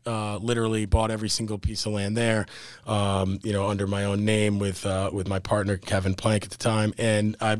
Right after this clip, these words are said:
I must say, like, it's, uh, it, it's bittersweet because it's something that we originated. It's something that we developed. It's something that we're ready to finish.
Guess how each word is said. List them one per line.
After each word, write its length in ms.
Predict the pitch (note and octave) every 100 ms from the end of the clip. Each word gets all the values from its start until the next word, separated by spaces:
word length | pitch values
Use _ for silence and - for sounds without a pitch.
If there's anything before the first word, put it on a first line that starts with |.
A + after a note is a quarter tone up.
| -
I 100 | A2+
must 240 | A#2 G#2+
say, 240 | B2+ A#2
like, 260 | A2 G#2 F#2+ - - - -
it's, 360 | B2+ A#2 A2 B2+
uh, 400 | A2+ A2 A2 A2+
it, 180 | A#2 -
it's 140 | A2+
bittersweet 580 | - B2+ A#2+ - C#3 A#2
because 540 | A#2+ A2 A#2+ A2 G#2 -
it's 140 | A#2+ -
something 400 | A#2+ A2 A#2 A2+
that 300 | A2+ A2 -
we 220 | A#2 A2
originated. 540 | B2 B2 B2 B2 B2
It's 160 | A2 -
something 340 | A2+ A#2 A2
that 140 | A2 G#2+
we 100 | G#2+
developed. 640 | G#2+ G#2 A2+ A#2+ A#2 A2+
It's 100 | F#2+
something 360 | A#2+ F#2+ A2
that 140 | G#2+ G#2+
we're 180 | A2 G#2+
ready 260 | A2+ A2
to 100 | G2+
finish. 460 | F#2+ A#2 B2+ -